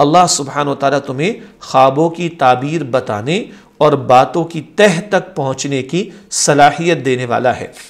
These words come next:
क्या बात सामने आ रही है? ख्वाब देख रहे हैं यूसुफ अलैहिस्सलाम, और क्या देख रहे हैं ख्वाब में? सूरज को, चांद को, ग्यारह सितारों को। याकूब अलैहिस्सलाम, जो कि यूसुफ अलैहिस्सलाम के वालिद, उनके सामने ख्वाब उन्होंने बयान किया,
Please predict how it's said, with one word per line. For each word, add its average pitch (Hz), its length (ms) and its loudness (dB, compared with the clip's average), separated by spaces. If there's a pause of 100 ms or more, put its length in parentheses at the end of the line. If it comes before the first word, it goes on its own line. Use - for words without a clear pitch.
(120)
क्या 147 140 2
बात 151 160 4
सामने 156 340 -6
आ 156 80 0
रही 175 120 -4
है? 175 80 -12
ख्वाब 156 300 0
देख 113 240 -6
रहे 143 120 -2
हैं 147 60 -6
यूसुफ 156 280 -6
अलैहिस्सलाम, 151 500 0 (320)
और 139 120 0
क्या 170 200 4
देख 170 220 0
रहे 175 100 -2
हैं 175 80 -6
ख्वाब 156 180 2
में? 135 120 -6
सूरज 135 420 -4
को, 131 200 -6
चांद 131 320 -4
को, 143 100 -2
ग्यारह 123 280 -2
सितारों 135 460 -2
को। 147 200 -2 (360)
याकूब 139 340 2
अलैहिस्सलाम, 147 500 0
जो 117 120 -6
कि 117 200 -10
यूसुफ 123 280 -10
अलैहिस्सलाम 131 480 -4
के 131 120 -6
वालिद, 131 320 -4
उनके 131 240 -8
सामने 123 320 -8
ख्वाब 131 340 -2
उन्होंने 123 260 -8
बयान 147 320 -2
किया, 165 280 -2